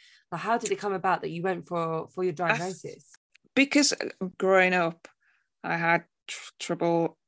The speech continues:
Speaker 2: um, a lot of trouble with, like, menstrual cycle, hormones, um, up and down constantly, you know, um, to the point where I was probably sixteen and my mum would say to the doctors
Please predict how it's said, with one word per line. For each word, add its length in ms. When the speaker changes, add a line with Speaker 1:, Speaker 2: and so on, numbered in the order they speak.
Speaker 2:
um, 400
a 80
lot 160
of 80
trouble 300
with, 120
like, 160
menstrual 500
cycle, 520
hormones, 760
um, 300
up 220
and 180
down 380
constantly, 800
you 180
know, 360
um, 420
to 80
the 100
point 340
where 420
I 80
was 120
probably 280
sixteen 800
and 460
my 120
mum 180
would 160
say 200
to 140
the 100
doctors 760